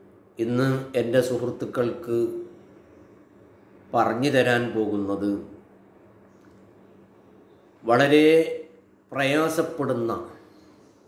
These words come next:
അഥവാ ഉളുക്ക് കൊണ്ട്, അതുപോലെ നീര് കൊണ്ടും പ്രയാസപ്പെടുന്ന ആളുകൾക്ക്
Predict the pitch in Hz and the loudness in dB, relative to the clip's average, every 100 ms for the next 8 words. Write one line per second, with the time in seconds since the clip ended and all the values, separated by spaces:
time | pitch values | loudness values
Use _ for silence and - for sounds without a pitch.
0 | _ _ _ _ - 117 131 143 151 - | _ _ _ _ -12 -2 2 4 4 0
1 | 131 139 156 - 185 160 135 113 98 - | -2 0 0 0 -2 0 0 -2 -8 -12
2 | - - _ _ _ _ _ _ _ _ | -20 -20 _ _ _ _ _ _ _ _
3 | - 127 131 131 131 131 127 120 - - | -6 -4 -2 0 2 2 2 0 -4 -14
4 | - _ _ _ _ _ _ _ _ _ | -20 _ _ _ _ _ _ _ _ _
5 | _ _ - - - - - - - 127 | _ _ -20 -20 -20 -20 -20 -20 -8 -2
6 | 131 151 160 131 120 113 107 - - - | 4 6 6 2 -2 -4 -6 -12 -20 -8
7 | 117 113 139 143 143 - 120 104 101 98 | -4 -2 0 -2 -4 -4 -4 -4 -4 -6
8 | - - _ _ _ _ _ _ _ _ | -8 -20 _ _ _ _ _ _ _ _
9 | _ _ _ 113 120 147 156 139 127 - | _ _ _ 0 4 6 6 2 -2 -6
10 | 131 | -8